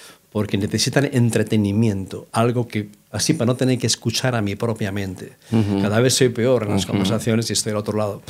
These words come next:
Speaker 1: Entonces lo que se llama la pérdida ambigua, porque es lo que tú hace que provoque el mayor nivel de soledad ante alguien, porque esa persona siente que es que no te importo, ¿no? Y eso destroza relaciones y destroza vidas. Entonces, esta persona al final se dio cuenta que llegaba al límite, que, que se le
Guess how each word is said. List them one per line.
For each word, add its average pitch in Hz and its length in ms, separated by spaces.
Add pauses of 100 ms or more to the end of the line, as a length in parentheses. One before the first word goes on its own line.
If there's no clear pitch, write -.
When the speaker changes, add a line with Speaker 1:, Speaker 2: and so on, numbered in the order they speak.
(380)
Speaker 1:
Entonces 110 160
lo 120 60
que 120 80
se - 120
llama 131 140
la 120 100
pérdida 123 300
ambigua, 120 360
porque 107 220
es 101 80
lo 117 100
que 104 120
tú - 420
hace 123 220
que 135 100
provoque 127 600
el 101 160
mayor 113 260
nivel 117 280
de 107 100
soledad 95 600 (400)
ante 110 280
alguien, 110 300
porque 101 160
esa 98 160
persona 98 280
siente 104 340
que - 100
es - 120
que - 180
no 110 140
te 110 140
importo, 98 520
¿no? 131 140 (720)
Y 107 100
eso 113 160
destroza 113 420
relaciones 107 560
y 117 60
destroza 95 380
vidas. 113 340
Entonces, 104 320
esta 127 180
persona 131 280
al 107 40
final 127 160
se 110 140
dio 110 100
cuenta 123 300
que 98 180
llegaba 110 280
al 107 80
límite, 113 360
que, 104 140
que 110 100
se - 200
le 95 180